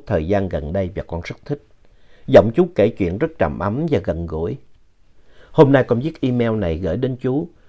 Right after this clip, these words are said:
cũng góp những câu, cũng muốn góp những câu chuyện con từng trải qua vào kho tàng chuyện ma dân gian của chú. Con xin đặt tên cho hai câu chuyện của mình là: thứ nhất,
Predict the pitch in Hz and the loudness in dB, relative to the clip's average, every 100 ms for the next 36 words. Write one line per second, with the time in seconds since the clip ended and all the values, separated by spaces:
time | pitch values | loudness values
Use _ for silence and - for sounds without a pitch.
0 | - - 123 139 214 123 113 143 156 151 | -20 2 4 8 6 6 2 2 2 2
1 | - - 120 139 185 180 196 226 107 107 | -2 -2 0 4 4 6 4 4 2 0
2 | 139 170 165 147 98 95 170 135 107 90 | 4 4 4 0 -2 -2 -4 -4 -4 -4
3 | 73 76 101 147 135 127 123 - - - | -4 -2 -2 0 0 0 -8 -16 -20 -12
4 | - 120 95 82 - 120 117 90 82 - | 2 4 4 2 -2 -4 -2 -4 -4 -4
5 | 92 107 107 101 101 92 82 78 - 101 | -4 -2 -2 -4 -2 -4 -4 -10 -6 -6
6 | 131 - - - _ _ _ _ _ _ | -6 -12 -20 -20 _ _ _ _ _ _
7 | - - 123 110 127 101 - - 107 101 | 2 8 8 6 0 0 0 2 2 2
8 | 107 104 107 - 98 85 80 - 110 87 | -2 -2 -4 -4 -6 -6 -8 -6 -2 -2
9 | 82 85 80 82 - - _ - - _ | -2 -4 -4 -8 -20 -20 _ -20 -20 _
10 | - - - 156 | -20 -4 2 4